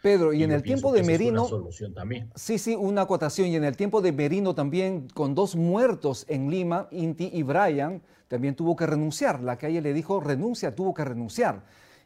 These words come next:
Speaker 1: Y van casi sesenta muertos en el país. Y además se están anunciando nuevas movilizaciones, nuevas paralizaciones. ¿Cómo ves el futuro económico, social y político del país en esta situación, Pedro?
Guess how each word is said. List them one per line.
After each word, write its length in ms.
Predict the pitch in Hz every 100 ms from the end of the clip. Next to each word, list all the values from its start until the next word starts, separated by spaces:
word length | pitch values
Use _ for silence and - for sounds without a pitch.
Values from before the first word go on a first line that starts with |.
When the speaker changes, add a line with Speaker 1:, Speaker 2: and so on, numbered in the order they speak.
| _
Speaker 1:
Y 120 | 170
van 320 | 196 254 247 - - -
casi 340 | 220 220 202
sesenta 680 | - 160 - 240 240 165 147
muertos 380 | 165 190 156 131
en 100 | 123
el 100 | 113
país. 480 | 117 135 151 - _ _ - _
Y 200 | 185 175
además 400 | 160 147 151 190
se 60 | 165
están 200 | 180 180
anunciando 460 | 175 151 170 165
nuevas 280 | 147 170 165
movilizaciones, 760 | 156 135 117 131 - 170 165 147
nuevas 400 | 151 180 175 139
paralizaciones. 960 | - 143 135 120 104 110 170 156 156 - _ _ -
¿Cómo 240 | 285 208
ves 240 | 185 190
el 80 | 180
futuro 500 | - 139 180 180 170
económico, 640 | 156 135 139 165 170 165
social 320 | 147 135 165 156
y 40 |
político 440 | 156 135 147 139
del 100 | 135
país 300 | - 135 143
en 80 | 135
esta 180 | 135 135
situación, 500 | 131 117 113 156 123
Pedro? 380 | - 98 76